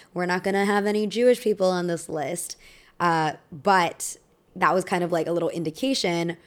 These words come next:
for them to be like, "Oh, this person's Jewish. Okay, they're not gonna be, or they're just, they're not Christian. They're not gonna be on the register." And in the nineteen sixties,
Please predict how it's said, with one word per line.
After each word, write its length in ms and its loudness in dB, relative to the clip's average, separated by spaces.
for 160 2
them 180 2
to 100 -6
be 100 0
like, 300 -4
"Oh, 160 2
this 160 -2
person's 340 -6
Jewish. 400 0
Okay, 440 -4
they're 160 2
not 180 -2
gonna 160 -6
be, 240 -6
or 120 2
they're 120 4
just, 340 -6
they're 140 4
not 160 0
Christian. 480 -2
They're 140 2
not 120 2
gonna 120 4
be 100 0
on 80 -2
the 60 -4
register." 520 -8
And 140 2
in 80 4
the 80 4
nineteen 260 0
sixties, 720 0